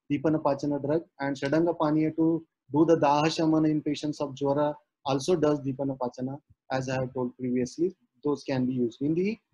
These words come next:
Shodhana process, usually we can go for Koshta Shodhana, Anulomana, because Samata to take out, and Jwarahara Bastis are there if possible. We have not tried this one, but still there is a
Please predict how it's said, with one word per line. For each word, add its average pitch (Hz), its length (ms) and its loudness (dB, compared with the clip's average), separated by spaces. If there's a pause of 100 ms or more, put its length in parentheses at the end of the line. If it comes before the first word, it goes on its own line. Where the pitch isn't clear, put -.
(360)
Shodhana 202 480 4
process, 185 380 0
usually 170 560 4
we 202 100 2
can 185 380 0 (160)
go 165 160 4
for 165 260 0
Koshta 165 320 0
Shodhana, 165 480 2 (460)
Anulomana, 170 640 6 (240)
because 156 400 -6
Samata 151 480 -4
to 170 160 0
take 143 220 -2
out, 180 180 0 (300)
and 156 400 2
Jwarahara 165 540 4
Bastis 156 400 0
are 160 160 2
there 160 160 4
if 160 180 4
possible. 143 400 2
We 160 120 2
have 143 120 0
not 151 260 -2
tried 156 320 2
this 156 200 -2
one, 151 200 -2 (240)
but 151 220 0
still 180 320 4
there 160 160 4
is 151 140 4
a 180 180 2